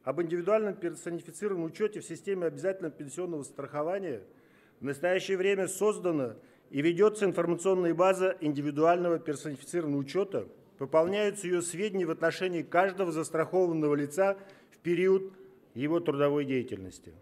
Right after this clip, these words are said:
Начиная с две тысячи третьего года созданы все необходимые условия для назначения в будущем трудовой пенсии по старости.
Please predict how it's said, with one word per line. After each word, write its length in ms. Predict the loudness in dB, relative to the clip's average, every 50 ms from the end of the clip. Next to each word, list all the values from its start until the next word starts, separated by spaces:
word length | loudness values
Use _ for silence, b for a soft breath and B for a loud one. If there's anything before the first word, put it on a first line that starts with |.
| B B B B B B _ _ _ _ _ _ _ _ _ -10
Начиная 560 | -8 -6 -6 -4 -4 -2 2 2 4 4 2
с 40 | 2
две 120 | 0 -2
тысячи 320 | -2 -2 -4 -6 -6 -6 -2
третьего 400 | 0 2 2 2 2 0 -2 0
года 400 | 2 2 2 4 2 0 0 -2 B B B B B B B B
созданы 380 | B 0 2 2 2 2 -2 -2
все 220 | 0 2 2 2
необходимые 600 | 4 4 2 2 4 2 2 2 4 2 2 2 0
условия 360 | 0 0 2 4 4 4 2
для 160 | 2 0 -2
назначения 600 | -2 -2 0 0 0 0 0 -2 -4 -2 -2 -4
в 40 | -2
будущем 400 | -2 -4 -4 -4 -6 -8 -8 -6
трудовой 400 | -4 -4 -2 0 0 0 -2 -2
пенсии 380 | -2 -4 -4 -4 -4 -6 -10
по 180 | -8 -6 -6 -6
старости. 560 | -6 -4 -4 -4 -4 -4 -8 -14 -16 -20 -20